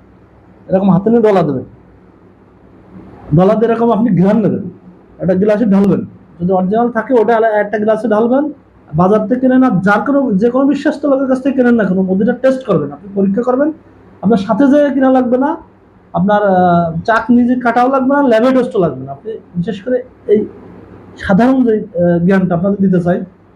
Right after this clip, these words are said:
এরকম ডলা দিয়ে আপনি গ্লাসে ঢালবেন দুটা মধু, যদি অরিজিনালটা থেকে থাকে আপনার কাছে সেটা, আর বাজার থেকে কেনেন, যার কাছে বিশ্বস্ত লোককে পরীক্ষা করার জন্য, এরকম ঘ্রাণ নেবেন। ঘ্রাণ নিয়ে দেখবেন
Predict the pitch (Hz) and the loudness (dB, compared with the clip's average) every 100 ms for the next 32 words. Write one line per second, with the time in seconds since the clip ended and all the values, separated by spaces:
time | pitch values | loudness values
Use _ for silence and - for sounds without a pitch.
0 | _ _ _ _ - 180 185 202 190 185 | _ _ _ _ -4 -2 0 2 4 4
1 | 202 208 220 262 220 214 233 202 - 175 | 2 0 0 0 0 -2 -4 -4 -4 0
2 | 208 196 185 165 156 147 147 143 131 143 | 0 0 0 2 0 -2 -6 -6 -6 -4
3 | 170 165 185 202 220 170 220 233 240 240 | -2 0 0 -2 -4 -4 -2 0 0 0
4 | 240 294 - - - - - - - 175 | 0 -2 -4 -14 -20 -20 -20 -20 -2 0
5 | 226 247 208 196 190 175 180 196 196 233 | 2 2 2 0 -2 0 2 2 0 0
6 | 220 240 226 220 220 - 208 190 - 208 | 2 2 2 0 -2 -2 -2 -2 -4 -4
7 | - 233 240 226 226 208 226 180 131 123 | -2 -2 -2 -2 -2 0 2 2 0 -6
8 | 117 - - - - - - - - _ | -10 -16 -20 -20 -20 -20 -20 -20 -20 _
9 | - - - - 170 180 156 196 202 139 | -20 -20 -20 -4 2 2 4 2 2 -2
10 | - - - _ _ - _ - _ - | -4 -12 -20 _ _ -20 _ -20 _ -4
11 | 175 202 208 208 196 | 0 2 2 0 -2